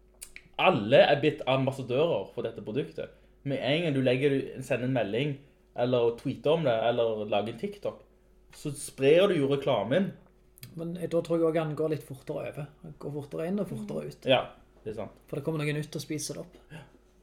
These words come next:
Speaker 2: Men med en spillkringkasting, er vi ikke det?
Speaker 1: Jo da.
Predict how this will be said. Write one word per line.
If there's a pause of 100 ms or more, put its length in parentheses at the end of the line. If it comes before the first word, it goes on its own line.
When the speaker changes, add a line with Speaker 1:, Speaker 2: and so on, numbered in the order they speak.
(1900)
Speaker 2:
Men
med
en
spillkringkasting,
er
vi
ikke
det?
Speaker 1:
Jo
da.